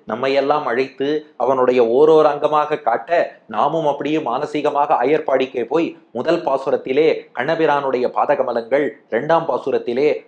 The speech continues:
பத்து விரலும் மணிவண்ணன் பாதங்கள், மூணாம் பாசுரத்திலே வெள்ளித்தலை நின்றிலங்கக்கூடிய அந்த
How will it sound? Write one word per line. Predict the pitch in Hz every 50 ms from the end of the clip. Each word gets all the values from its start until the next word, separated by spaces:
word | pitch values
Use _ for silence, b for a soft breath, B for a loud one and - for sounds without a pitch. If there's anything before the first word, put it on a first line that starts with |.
| _
பத்து | _ 139 135 - - _ 180
விரலும் | 165 151 151 139 139 131 135 151 151
மணிவண்ணன் | 123 123 143 151 151 147 139 139 131 117
பாதங்கள், | - 113 113 113 120 117 110 117 135 143 120 - - _ _ -
மூணாம் | 131 151 175 170 160 135
பாசுரத்திலே | 135 131 120 - 131 120 113 - - 117 110 139 143 127 - - _ _ -
வெள்ளித்தலை | 110 123 139 165 175 175 175 - 160 156 147 147 143
நின்றிலங்கக்கூடிய | 139 127 131 151 151 151 151 147 143 143 139 135 131 - _ 139 131 131 131 147
அந்த | 160 151 123 120 120 135 135 -